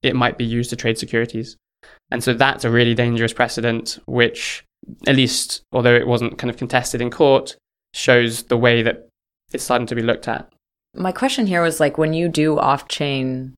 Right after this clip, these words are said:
Speaker 2: order filling, or I know it's not necessarily orders in this case, but when you're going off-chain and back, does that ever fall into the category of, like, derivatives?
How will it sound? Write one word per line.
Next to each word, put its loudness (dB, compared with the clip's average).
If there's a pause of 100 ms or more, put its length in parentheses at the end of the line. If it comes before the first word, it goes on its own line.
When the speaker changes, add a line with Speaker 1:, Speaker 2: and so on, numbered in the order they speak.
(180)
Speaker 2:
order 0
filling, -2
or -2
I -2
know -2
it's -8
not -6
necessarily -2
orders 0
in -4
this -8
case, -4
but -4
when -2
you're -2
going 2
off-chain -2
and -6
back, 0 (640)
does 0
that 4
ever 4
fall 2
into 0
the 0
category 0
of, -6
like, -8
derivatives? -4